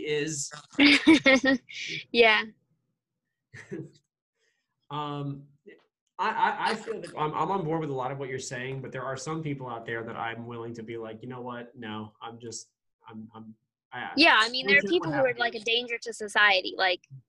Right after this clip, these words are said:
Speaker 2: people who are a danger to society, like pedophiles. I'm not saying pedophiles shouldn't be locked up for what they've done or rehabilitated in some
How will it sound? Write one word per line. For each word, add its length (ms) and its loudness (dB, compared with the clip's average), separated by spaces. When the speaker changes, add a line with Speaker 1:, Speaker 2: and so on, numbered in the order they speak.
Speaker 2:
people 380 2
who 560 -2
are 180 8
a 60 4
danger 280 -2
to 140 -8
society, 580 2
like 240 4
pedophiles. 640 4
I'm 80 0
not 180 4
saying 320 2
pedophiles 440 4
shouldn't 260 0
be 160 -6
locked 500 2
up 140 4
for 480 8
what 340 2
they've 280 4
done 500 4
or 240 8
rehabilitated 880 4
in 120 0
some 260 4